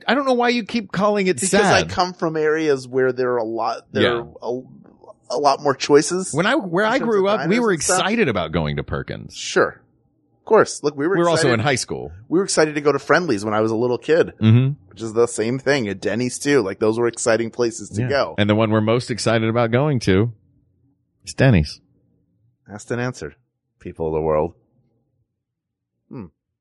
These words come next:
Speaker 1: You're making a face like, "I don't wanna do this whole
Speaker 2: Much
Speaker 1: now I have to say all these nice things about Denny's" speech.
Speaker 2: Much like a meal at any of these restaurants, I was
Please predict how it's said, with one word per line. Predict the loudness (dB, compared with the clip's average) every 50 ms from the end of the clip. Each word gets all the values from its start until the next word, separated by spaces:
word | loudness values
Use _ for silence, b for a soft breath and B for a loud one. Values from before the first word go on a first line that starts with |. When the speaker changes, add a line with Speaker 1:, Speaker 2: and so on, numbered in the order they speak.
| _ _ _ _ _ _ _ _ _ _ _ _ _ _
Speaker 1:
You're | -4 -2 0
making | 2 2 2 2 2
a | 2 0
face | 2 0 0 2 2 2
like, | 2 2 2 0 -2 -8 _ _ _ _ 0
"I | 0
don't | 2 2
wanna | 2 2 0 0
do | 0 0 0
this | 2 0 0 0
whole | 0 2 2 2 4 4 2 2 0 -2 b b b
Speaker 2:
Much | -2 -2 -2 -2 -8 -10 -12 _ _
Speaker 1:
now | 0 2 2 2 2 2
I | 2
have | 2 0 0 0
to | 0 0
say | 2 2 2 2
all | 2 2
these | 0 0 2
nice | 2 2 2 0 0 0
things | 0 2 2
about | 2 2 2 0 0
Denny's" | 0 2 2 2 2 2
speech. | 0 0 0 0 0 0 -2 -2 -2 -2
Speaker 2:
Much | -2 0 0
like | 0 0
a | 0
meal | 0 0 0 2 2 2
at | 2 2
any | 0 0 0 -2
of | -2
these | -2 -4 -2
restaurants, | -2 -2 -2 -2 0 2 2 2 2 0 -4 -4 0
I | 2 2
was | 2 2 0 -2